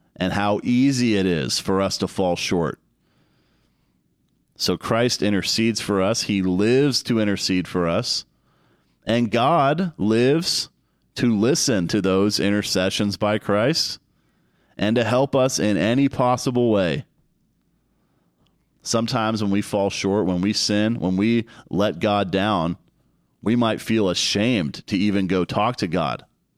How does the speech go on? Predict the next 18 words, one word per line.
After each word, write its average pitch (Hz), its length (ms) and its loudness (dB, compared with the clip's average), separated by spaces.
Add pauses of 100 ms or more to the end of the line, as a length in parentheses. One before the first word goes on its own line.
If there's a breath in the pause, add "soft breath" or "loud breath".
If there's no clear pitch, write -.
(1500 soft breath)
But 98 140 0
you 107 100 2
know 123 140 2
the 123 60 2
solution? 120 580 0
If 113 140 -2
you 113 80 2
feel 123 240 2
ashamed 107 440 0
to 107 60 -2
talk 110 300 -2
to 110 100 -4
God, 104 380 0 (320)
talk 175 240 -2
to 160 100 0
God 117 260 2
about 87 300 0
it. - 140 -6